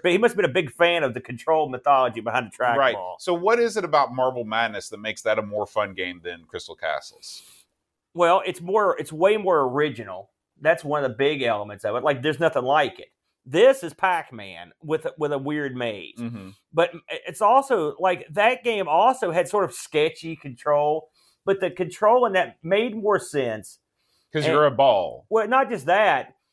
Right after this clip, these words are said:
Speaker 1: but also the fact that, like, your strokes were,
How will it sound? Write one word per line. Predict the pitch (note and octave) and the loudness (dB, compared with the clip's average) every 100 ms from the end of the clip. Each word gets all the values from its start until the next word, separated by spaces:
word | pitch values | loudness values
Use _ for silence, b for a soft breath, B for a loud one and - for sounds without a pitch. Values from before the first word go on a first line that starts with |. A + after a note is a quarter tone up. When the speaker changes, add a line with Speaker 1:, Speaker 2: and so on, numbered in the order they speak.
| _ - | _ 2
Speaker 1:
but | G3+ | 6
also | A#3+ C#4 B3+ | 6 2 -4
the | F3+ | -2
fact | G3 F#3 F3 | 2 2 2
that, | F3+ D3+ | -2 0
like, | F#3 E3+ - | 0 -2 -8
your | F3 G#3+ G3 B2+ - | 2 4 4 -2 -14
strokes | - - G3 A3 B3+ G#3 - | -14 -4 0 4 4 2 -8
were, | F#3 G3 F3+ | -2 0 -2